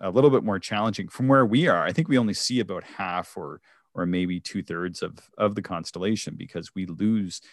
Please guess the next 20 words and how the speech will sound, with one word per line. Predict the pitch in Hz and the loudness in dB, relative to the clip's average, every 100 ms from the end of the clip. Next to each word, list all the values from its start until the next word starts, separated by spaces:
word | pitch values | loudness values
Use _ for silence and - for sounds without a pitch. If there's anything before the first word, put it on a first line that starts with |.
| _ _ | _ _
the | 90 | -10
brightest | 82 95 98 82 - | -2 2 2 2 -4
star | - 87 87 | -2 0 0
in | 85 85 | -2 -4
Eridanus, | 85 80 78 92 80 - | -4 -6 -6 -8 -8 -10
which | - - - | -14 -12 -14
is | - 95 - | -16 -20 -8
well | 95 87 | -2 -2
worth | - - | -4 -4
looking | 92 98 87 | -4 -2 -4
at. | 82 - - - - | -6 -14 -20 -8 2
But | 131 - | 2 6
Eridanus | 156 220 180 156 143 135 - - | 8 10 8 8 8 6 2 0
is | 123 110 | 0 2
the | 117 | 0
river, | 101 127 90 67 123 _ - _ - | 6 6 6 0 -6 _ -20 _ 0
and | 120 | 4
it | 120 - | 4 4
actually | 151 208 - - 190 131 | 4 4 2 0 2 4
starts | 104 - - - 127 117 107 - | 4 2 2 4 6 6 2 -4